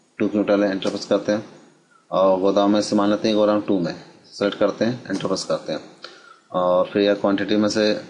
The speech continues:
टू ही रहने देते हैं, एंटर प्रेस करते हैं। rate हमारे यहाँ पे टाइप करते हैं, जैसे कि एट, एट थाउजेंड। एंटर प्रेस करते हैं, देखते हैं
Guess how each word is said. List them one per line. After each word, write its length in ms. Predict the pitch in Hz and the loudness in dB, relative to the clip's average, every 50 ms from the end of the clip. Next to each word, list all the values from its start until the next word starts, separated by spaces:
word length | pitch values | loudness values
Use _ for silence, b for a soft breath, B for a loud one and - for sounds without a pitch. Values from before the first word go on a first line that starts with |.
| - - - _ - | -18 -20 -20 _ -2
टू 80 | 104 | 0
ही 80 | 107 104 | 2 2
रहने 140 | 104 101 104 | 2 2 0
देते 240 | 98 - - - 107 | 0 -4 -4 -2 0
हैं, 80 | 104 | 0
एंटर 160 | 101 98 104 | 0 0 -2
प्रेस 160 | 98 104 - - | -4 -4 -4 -2
करते 260 | - 104 101 - 107 | -2 -2 0 0 0
हैं। 80 | 107 | 0
rate 200 | 101 104 101 98 | 2 2 0 2
हमारे 200 | 104 101 101 104 | 0 0 0 0
यहाँ 120 | 104 98 101 | 0 -2 -2
पे 60 | 104 | -4
टाइप 220 | 95 - 101 98 - | -2 -2 -4 -2 0
करते 220 | 104 98 - - 107 | -2 -2 -2 -2 -4
हैं, 220 | 117 139 - - - - - _ _ _ _ - | -4 -4 -8 -14 -20 -20 -20 _ _ _ _ -12
जैसे 200 | 90 - - 98 | -12 -6 -6 -6
कि 380 | 92 - 101 98 95 - - - - - _ _ _ _ _ _ _ _ _ _ _ _ _ _ _ _ | -4 -2 0 -2 -2 -2 -6 -16 -20 -20 _ _ _ _ _ _ _ _ _ _ _ _ _ _ _ _
एट, 240 | 101 101 101 101 - - - - - - - 95 92 - - - - - - - - - - - _ _ _ _ - - - - - | -2 0 0 0 -2 -6 -16 -20 -20 -16 -12 -10 -10 -10 -12 -16 -20 -20 -20 -20 -20 -20 -20 -20 _ _ _ _ -20 -20 -12 -4 -2
एट 200 | 104 92 - - | -2 -2 0 -2
थाउजेंड। 240 | 87 80 76 - - - - - - _ _ _ _ _ _ _ _ _ _ _ _ - | -2 -2 -2 -6 -8 -14 -20 -20 -20 _ _ _ _ _ _ _ _ _ _ _ _ -6
एंटर 180 | 98 - 110 | -2 -2 0
प्रेस 180 | 98 110 104 - | -2 -2 -2 0
करते 260 | - 107 104 104 113 | 0 0 0 0 0
हैं, 180 | 110 117 117 - - - - - _ _ _ _ _ _ _ 98 | -2 -2 -4 -6 -14 -20 -20 -20 _ _ _ _ _ _ _ -2
देखते 260 | 104 101 - - 117 | -2 -2 0 0 0
हैं 320 | 110 113 113 113 113 110 | 2 2 2 2 0 0